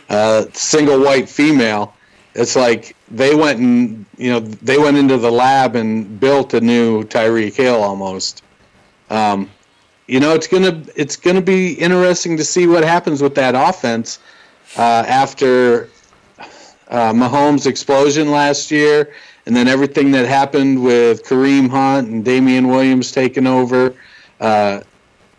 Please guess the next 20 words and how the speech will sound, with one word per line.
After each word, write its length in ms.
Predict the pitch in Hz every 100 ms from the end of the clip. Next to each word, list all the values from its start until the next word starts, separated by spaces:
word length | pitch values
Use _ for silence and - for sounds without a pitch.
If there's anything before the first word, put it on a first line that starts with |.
| _ _
if 200 | 135 127
Sammy 540 | - 165 165 185 190 180
Watkins 500 | 160 165 135 160 139
stays 300 | 156 147 135
healthy, 340 | 160 185 143
this 240 | 123 170
could 240 | - 220 147
be, 460 | 170 165 160 143 -
you 100 | 139
know, 180 | 139 135
the 180 | 123 131
year 520 | 135 147 151 151 - - -
everybody 500 | 139 156 151 147 135
keeps 280 | 143 139
thinking 340 | - 151 143 139
Sammy 360 | 131 139 139
Watkins 500 | 131 131 131 - 139
is 120 | 131 123
gonna, 300 | 139 135 135 123 117 _ - _ _
ha-, 140 | 123